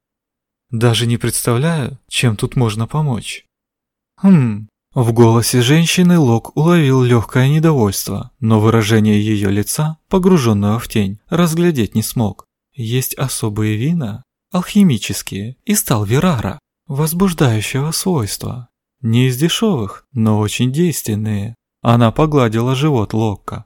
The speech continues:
пробежала пальцами по тонкой полоске волос, тянущейся от пупка к паху. "Они творят настоящие чудеса".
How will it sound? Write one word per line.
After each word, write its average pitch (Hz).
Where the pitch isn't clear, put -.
пробежала 107
пальцами 151
по 180
тонкой 117
полоске 135
волос, 123
тянущейся 160
от -
пупка 107
к -
паху. 117
"Они 113
творят 139
настоящие 170
чудеса". 123